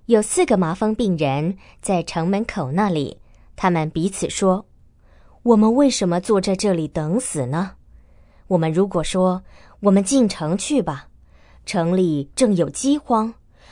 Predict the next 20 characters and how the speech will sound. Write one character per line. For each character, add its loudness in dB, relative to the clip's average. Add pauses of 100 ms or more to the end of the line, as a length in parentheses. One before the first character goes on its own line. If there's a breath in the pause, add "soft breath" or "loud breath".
(140 soft breath)
我 4
们 6
就 2
要 2
死 -8
在 -2
那 -2
里。’ -12 (920)
我 4
们 2
如 2
果 2
坐 0
在 2
这 0
里， 0 (280 soft breath)
也 4
是 0
要 2
死。 -2